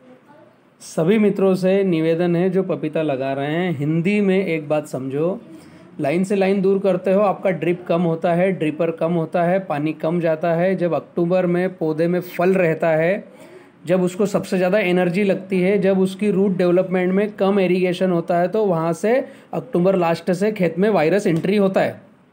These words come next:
अभी कितना भी अच्छा चलेगा, नवंबर में आपके खेत में वायरस निश्चित आएगा, इसको कोई रोक नहीं पाएगा। या तो पाँच फीट के ऊपर जा रहे हो तो double drip करो,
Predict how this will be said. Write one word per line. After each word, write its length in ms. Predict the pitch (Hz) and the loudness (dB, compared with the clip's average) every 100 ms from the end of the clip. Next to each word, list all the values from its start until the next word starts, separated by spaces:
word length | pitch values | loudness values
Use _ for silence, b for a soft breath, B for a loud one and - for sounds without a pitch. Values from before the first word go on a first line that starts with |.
| _ _ - - _ b b b b | _ _ -20 -20 _ b b b b
अभी 200 | 165 226 | 0 0
कितना 340 | 226 202 226 | 0 0 2
भी 120 | 247 | 4
अच्छा 240 | 247 - 220 | 2 2 -2
चलेगा, 460 | 214 190 190 208 | 0 0 2 2
नवंबर 500 | 247 196 190 202 220 | 2 2 2 2 2
में 120 | 226 226 | 2 2
आपके 260 | 190 190 | 0 -2
खेत 220 | 220 196 190 | -2 -2 0
में 120 | 214 | 0
वायरस 440 | 180 170 202 214 | 2 2 2 0
निश्चित 460 | 190 180 - 269 277 | 0 -2 -2 -2 0
आएगा, 340 | 180 170 185 | 2 2 2
इसको 340 | 226 196 - 208 | 2 0 -2 -2
कोई 240 | 208 208 | 0 0
रोक 220 | 196 180 | 2 0
नहीं 180 | 190 196 | 2 0
पाएगा। 420 | 196 143 127 123 110 - - B B B B - - - - | 2 0 0 -2 -6 -16 -20 B B B B -20 -20 -20 -10
या 240 | 147 165 208 | 0 2 2
तो 220 | 214 233 | 2 2
पाँच 340 | 240 202 214 | 2 0 0
फीट 220 | - 240 233 | 0 0 2
के 60 | |
ऊपर 300 | 233 214 233 | 2 4 2
जा 200 | 214 214 | 2 2
रहे 120 | 214 | 2
हो 80 | 220 | 2
तो 120 | 220 | 2
double 300 | 214 180 196 | 2 2 2
drip 220 | 202 196 202 | 2 2 2
करो, 280 | 196 190 | 2 2